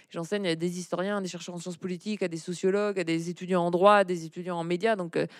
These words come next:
avec cette approche très pluridisciplinaire. Et c'est pareil à, à l'école des hautes études en sciences sociales, pas dans un département,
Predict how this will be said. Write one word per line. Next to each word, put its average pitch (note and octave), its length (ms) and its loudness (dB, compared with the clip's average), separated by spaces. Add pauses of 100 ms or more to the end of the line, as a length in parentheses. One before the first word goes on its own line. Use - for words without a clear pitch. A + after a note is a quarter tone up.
(200)
avec F3 100 -10
cette F#3+ 160 0
approche F#3 280 2
très A3+ 180 0
pluridisciplinaire. G3+ 720 -2
Et G#3+ 60 -2
c'est - 120 -10
pareil G3 380 0
à, E3+ 160 -4
à - 240 -4
l'école F#3+ 400 0
des F3 160 2
hautes F3+ 260 0
études G#3 280 -4
en F#3 80 -4
sciences F#3+ 200 -4
sociales, A3 340 0
pas F#3 140 -8
dans E3+ 160 -6
un E3 100 -4
département, F3 720 -8